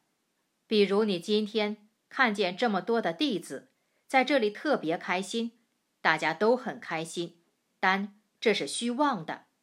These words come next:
待会儿都走了，就没了。又如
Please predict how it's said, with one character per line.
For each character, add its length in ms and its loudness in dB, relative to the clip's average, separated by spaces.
待 220 6
会 180 0
儿 260 0
都 200 4
走 280 0
了， 260 -8
就 180 2
没 300 0
了。 220 -4
又 260 6
如 460 -4